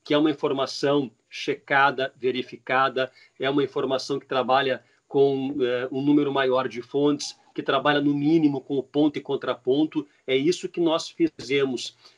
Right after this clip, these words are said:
eh, e é isso que nós temos que fazer ainda mais agora, onde todo mundo s-, se acha um pouco jornalista e sai postando as coisas por aí. O que nós podemos é, de certa forma, é, dar um grito de alto lá.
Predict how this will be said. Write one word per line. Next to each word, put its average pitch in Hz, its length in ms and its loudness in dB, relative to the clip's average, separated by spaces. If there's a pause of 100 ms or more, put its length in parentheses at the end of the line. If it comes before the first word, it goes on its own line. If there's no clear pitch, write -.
eh, 123 340 -2
e 135 140 -2
é 147 60 4
isso 180 340 0
que 170 100 -2
nós 151 200 0
temos 175 260 2
que - 80 -20
fazer 131 280 -2
ainda 151 240 0
mais 139 260 -2
agora, 135 460 0 (160)
onde 147 240 0
todo 180 420 4
mundo 202 520 2 (200)
s-, - 600 -6
se - 200 2
acha 185 320 4
um 147 60 0
pouco 156 300 0
jornalista 151 720 0 (240)
e 147 40 -8
sai 151 200 -2
postando 147 420 -4
as 143 120 -4
coisas 139 300 -4
por 151 200 -4
aí. 131 240 -2 (260)
O 127 80 -4
que 151 100 -2
nós 143 240 2
podemos 143 760 2
é, 131 420 0
de 123 200 -12
certa 143 320 -4
forma, 151 640 2 (340)
é, 120 1120 -2
dar 135 180 2
um 151 80 6
grito 160 320 4
de 139 160 0
alto 175 380 4
lá. 127 340 0